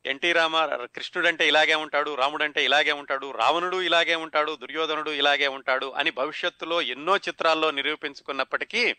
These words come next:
ఆయన మొట్టమొదటి సినిమా మాయారంభ ఏమాత్రం ప్రజాదరణ పొందలేదు అని తెలుసుకుంటే చాలా విచిత్రంగా ఉంటుంది. దాంట్లో ఆయన నలకోబరుడు వేషం వేశారు. ఆయన మొట్టమొదటి పౌరాణిక చిత్రం అది.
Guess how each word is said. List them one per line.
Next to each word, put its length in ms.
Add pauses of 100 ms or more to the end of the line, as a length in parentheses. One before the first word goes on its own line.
(640)
ఆయన 240
మొట్టమొదటి 580
సినిమా 340
మాయారంభ 840 (680)
ఏమాత్రం 600
ప్రజాదరణ 600
పొందలేదు 640 (180)
అని 160
తెలుసుకుంటే 600
చాలా 120
విచిత్రంగా 480
ఉంటుంది. 400 (500)
దాంట్లో 400
ఆయన 160
నలకోబరుడు 640
వేషం 320
వేశారు. 320 (640)
ఆయన 160
మొట్టమొదటి 580
పౌరాణిక 540
చిత్రం 240
అది. 180